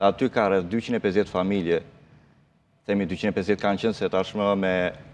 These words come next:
me eksodin që kanë ndodhur në vitin dy mijë e tërmbëdhjetë, dy mijë e katërmbëdhjetë, që kanë lëvizur në vendet e Bashkimit Evropian, në zonën Schengen, që kanë lëvizur për azil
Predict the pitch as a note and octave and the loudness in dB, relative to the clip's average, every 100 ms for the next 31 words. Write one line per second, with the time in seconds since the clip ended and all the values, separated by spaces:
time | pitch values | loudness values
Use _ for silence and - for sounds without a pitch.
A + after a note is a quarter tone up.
0 | - G2+ F#2+ - A2 G#2+ G2+ G2+ G#2 G#2 | -8 -2 -2 2 2 2 -2 0 2 2
1 | G2 G2+ G2+ F2 G2 G2 G2+ G2+ F#2+ G2 | 0 -2 -2 -4 -2 -2 -2 -2 -2 -4
2 | F#2+ F#2 F#2+ G2 F#2 F#2 F2+ F2+ G2 G2 | -4 -4 -4 -6 -6 -4 -4 -2 -4 -4
3 | F#2 - F#2+ F2+ E2+ - - - _ - | -6 -8 -6 -4 -4 -6 -16 -20 _ -4
4 | G2+ G#2 G2 - F#2 E2+ F2 E2+ - - | 0 2 0 -2 -4 -2 -2 -4 -6 -8
5 | - G2+ F2+ E2 E2 G2 G2 A#2+ - - | -6 -6 -4 -4 -4 0 0 0 -10 -10
6 | F#2+ E2 F#2 E2 - F#2 G2 A2+ B2+ - | -8 -4 -4 -4 -4 -4 -2 -4 -6 -12
7 | _ _ - G2 G2+ F#2 F#2+ F#2 F#2+ G2 | _ _ -14 -8 -6 -4 -4 -4 -2 -2
8 | F#2+ F#2+ F#2 - F#2 F2+ G#2+ | -2 0 0 0 -2 0 -4